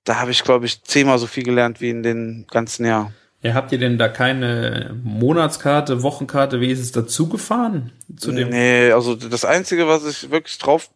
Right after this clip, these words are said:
Speaker 1: bekommen hab, es war noch Catfish mit einer Macadamia-Kruste mal.
Speaker 2: Ja, ich
Speaker 1: Aber
Speaker 2: mein, also ich find, ein Restaurant ist ja ein zweischneidiges Schwert. Du brauchst auf der einen Seite dein, ähm, dein Standardkarte, wofür die Leute immer wieder kommen,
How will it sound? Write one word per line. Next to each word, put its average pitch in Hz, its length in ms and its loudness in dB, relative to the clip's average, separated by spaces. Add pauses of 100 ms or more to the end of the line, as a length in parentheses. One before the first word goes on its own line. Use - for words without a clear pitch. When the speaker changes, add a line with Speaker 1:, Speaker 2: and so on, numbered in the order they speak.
(140)
Speaker 1:
bekommen 156 380 -2
hab, 143 160 0
es - 240 -14
war 135 240 4
noch 131 240 -6
Catfish - 600 -2
mit - 140 -8
einer 127 120 -4
Macadamia-Kruste 120 1000 -2
mal. 110 220 -8 (720)
Speaker 2:
Ja, 117 80 0
ich 107 60 2
Speaker 1:
Aber 120 140 2
Speaker 2:
mein, 110 340 0 (140)
also 127 180 -2
ich 113 100 0
find, 147 240 0
ein 120 420 -4
Restaurant 131 500 2
ist 156 80 -4
ja 143 120 2
ein 110 100 -2
zweischneidiges 120 640 -2
Schwert. 113 320 2
Du 117 60 -2
brauchst 131 400 0
auf 123 80 -8
der 110 140 -2
einen 123 260 0
Seite 120 340 0
dein, 104 400 -2 (380)
ähm, 110 600 0 (100)
dein 117 240 -2
Standardkarte, 185 1080 0
wofür 127 220 0
die 117 80 -6
Leute 120 260 2
immer 175 240 0
wieder 170 200 2
kommen, 190 400 -2